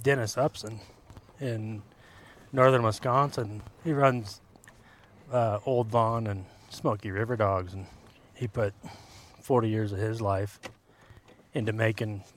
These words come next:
bear and bobcat dogs, and so he got, got a couple and tried 'em out, and man, they worked good. And,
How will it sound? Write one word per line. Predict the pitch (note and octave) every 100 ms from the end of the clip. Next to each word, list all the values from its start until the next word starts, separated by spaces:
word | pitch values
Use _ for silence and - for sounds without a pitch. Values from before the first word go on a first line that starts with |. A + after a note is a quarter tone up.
| _
bear | - A#2 A#2
and | G2
bobcat | G#2+ D3 - G2+ F#2+
dogs, | F#2 F#2 G2 F#2+
and | F#2 - - - - _ - - - - - - - - - -
so | - G#2 G2
he | G2+
got, | G#2 A2 A2+ - -
got | D3 C3+
a |
couple | - C#3 C3 D3 D3
and | F#2+ F#2 - - - - _
tried | - G#2+ A2
'em | G#2
out, | G#2+ B2 -
and | F#2
man, | F#2 A#2 G#2+
they | G2+
worked | A2 G#2 -
good. | G#2+ B2 A#2+
And, | F#2+